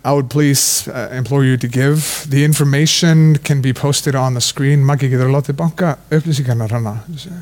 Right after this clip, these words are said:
Uh, þetta er bankinfo. Um, and there is the, the bank account, uh, the Kennetala of the church to give online.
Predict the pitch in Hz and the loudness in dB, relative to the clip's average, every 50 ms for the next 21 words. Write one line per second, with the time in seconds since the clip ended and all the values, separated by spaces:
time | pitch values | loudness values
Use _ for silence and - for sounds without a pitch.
0 | 151 - - _ _ _ - 180 160 - 156 143 131 127 123 123 - - - - | -16 -20 -20 _ _ _ -14 -14 -14 -12 -8 -6 -4 -4 -4 -4 -6 -10 -10 -8
1 | - 131 120 127 120 - 147 143 - 156 131 - 117 110 104 - - - - - | -6 -6 -4 -4 -2 0 0 0 0 -2 -4 -4 -6 -10 -12 -12 -18 -20 -18 -16
2 | - - - - - - - - - - 135 147 160 160 165 160 156 151 143 - | -16 -16 -16 -16 -16 -16 -18 -10 -4 0 2 4 4 4 4 4 4 2 0 -2
3 | - - _ _ _ _ _ - 202 196 180 175 175 185 190 196 196 202 185 185 | -6 -18 _ _ _ _ _ -2 2 4 4 6 6 6 6 4 4 4 4 2
4 | 175 - - 170 160 147 139 - 143 139 139 120 160 165 165 - 160 - - 165 | 2 2 0 0 0 0 0 -2 -2 -2 -2 0 0 0 0 -2 -4 -2 0 2
5 | 160 160 156 - - - - - 151 135 131 127 123 123 113 131 - - 160 151 | 2 2 0 -2 -6 -14 -16 -8 -4 -2 0 0 0 0 0 -2 -2 0 0 0
6 | 156 - - 151 143 143 139 131 - - 120 - - 151 151 143 131 - - 120 | 0 0 0 0 2 2 0 -2 -2 -6 -4 0 2 2 2 0 -2 -4 -4 -2
7 | 120 131 123 131 127 123 120 127 127 135 135 135 135 139 135 | -2 0 0 0 0 0 0 0 0 0 0 0 0 -2 -4